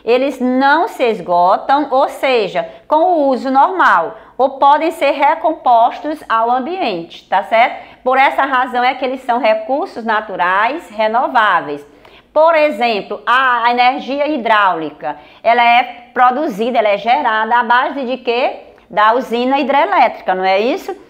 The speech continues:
Então, é a força da queda da água que produz essa energia, que gera essa energia hidráulica. Então, a água é um recurso natural renovável. Então, essa fonte de energia é um recurso natural renovável. Por isso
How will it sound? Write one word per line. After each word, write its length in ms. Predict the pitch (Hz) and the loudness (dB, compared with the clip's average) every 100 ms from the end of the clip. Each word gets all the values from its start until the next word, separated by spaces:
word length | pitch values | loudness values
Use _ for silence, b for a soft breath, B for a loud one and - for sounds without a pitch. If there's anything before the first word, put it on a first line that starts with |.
| B B | B B
Então, 500 | 285 - 254 220 190 B | -6 -2 0 0 -2 B
é 120 | - 240 | 0 2
a 140 | 254 | 2
força 500 | - - 285 403 339 | -2 0 0 2 -2
da 220 | 247 247 | 0 -2
queda 300 | - 196 190 | 0 -4 -4
da 120 | 190 | 0
água 320 | 220 214 220 247 | 0 0 -2 -4
que 120 | 254 | -8
produz 560 | 262 277 254 240 247 | -2 -2 0 -2 -2
essa 240 | 254 254 254 | -4 -4 -2
energia, 480 | 262 320 240 226 208 | -2 -2 -2 -4 -4
que 200 | 240 254 | -4 -6
gera 480 | 180 220 233 285 254 | -4 0 2 2 -4
essa 180 | 254 | -2
energia 420 | 214 208 220 185 208 | -2 0 -2 -4 -4
hidráulica. 720 | 196 196 165 151 160 165 165 B B | -2 0 0 -2 -8 -8 -8 B B
Então, 380 | 254 285 269 233 | -8 -4 -2 -2
a 380 | 240 269 262 262 | 0 2 2 2
água 140 | 285 311 | 0 -2
é 40 | |
um 80 | 349 | -2
recurso 440 | 302 311 277 285 | -2 -4 -8 -6
natural 420 | 254 277 247 226 | -6 -4 0 0
renovável. 840 | 247 247 277 359 359 208 165 151 147 b b b | 0 0 0 0 0 -2 -4 -10 -12 b b b
Então, 260 | 214 226 240 | -10 -2 0
essa 240 | 240 240 | 2 0
fonte 460 | 240 - 277 320 240 | 0 -4 -2 -2 -2
de 80 | 220 | -2
energia 920 | 220 226 277 185 208 220 240 277 330 B B - | 2 2 0 -6 -6 -4 -2 -4 -8 B B -4
é 360 | 220 247 302 320 | 0 2 2 -2
um 160 | 247 | -2
recurso 500 | 233 220 220 214 214 | -4 -4 -6 -10 -8
natural 460 | 208 202 202 185 208 | -6 -6 -4 -2 -2
renovável. 640 | 214 226 262 226 175 175 | 0 0 0 0 -2 -4
Por 260 | 180 247 247 | -4 -2 -2
isso 360 | 269 285 339 | -4 -6 -12